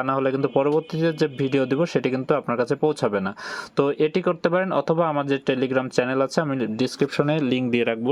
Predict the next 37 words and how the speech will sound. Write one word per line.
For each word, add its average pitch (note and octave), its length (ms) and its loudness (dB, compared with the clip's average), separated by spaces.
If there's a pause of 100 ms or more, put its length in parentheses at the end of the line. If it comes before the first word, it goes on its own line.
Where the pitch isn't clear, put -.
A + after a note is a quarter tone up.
Telegram-এর, A#2+ 460 0 (320)
তো - 60 2 (100)
সেখানে D#3+ 340 0
আপনারা E3 280 2
জয়েন C#3 240 2
হতে D3+ 220 2
পারবেন। D3+ 240 0 (120)
এবং C3 120 0 (240)
সেখানে D3+ 340 0
জয়েন D3 200 2
হয়ে E3+ 180 0
থাকলে E3 240 2
হবে C#3 240 0
কি F#3+ 60 0 (120)
যখন C#3+ 200 0 (220)
এই, D#3+ 100 2 (500)
এখানে E3+ 240 0 (120)
যখন D3 180 0 (240)
উইথড্রর D3 300 2 (100)
যে D3 80 2 (100)
সিস্টেমটা C3 420 0
আসবে B2+ 160 -2 (120)
তখন C#3 260 -2
আমি D3 140 0 (540)
ওখানে D3 180 2 (100)
দিয়ে C#3 180 2
দেবো। D#3+ 140 2 (220)
তো - 40 -2 (120)
দিয়ে D3 160 4
দেওয়ার D#3+ 220 0
পরে D3 220 2
কিন্তু D3 260 -2
আপনারা C#3 260 -2
খুব D3+ 180 -2
সহজে C#3 360 2
ওখান C3+ 200 -2
থেকে C3+ 120 2